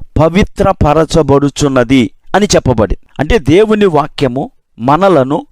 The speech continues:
పవిత్రపరుచున్నది, అంటే పవిత్రపరచు శుద్ధ జలం అన్నమాట. అలాగే యోహాను సువార్త పదిహేను మూడు కూడా చూడండి, "నేను మీతో చెప్పిన మాటను బట్టి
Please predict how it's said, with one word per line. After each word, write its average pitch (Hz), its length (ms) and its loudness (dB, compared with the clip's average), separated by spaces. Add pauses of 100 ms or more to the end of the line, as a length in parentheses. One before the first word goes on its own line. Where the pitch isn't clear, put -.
(340)
పవిత్రపరుచున్నది, 160 1800 0 (220)
అంటే 165 200 0
పవిత్రపరచు 160 1300 0 (200)
శుద్ధ - 440 0
జలం 147 360 2
అన్నమాట. 117 480 0 (340)
అలాగే 202 260 0
యోహాను 190 400 2
సువార్త 175 600 0 (280)
పదిహేను 175 480 2
మూడు 170 380 2
కూడా 127 240 0 (140)
చూడండి, 90 340 -6 (540)
"నేను 196 300 2
మీతో 214 440 2
చెప్పిన 185 460 0
మాటను 165 600 0
బట్టి 135 580 0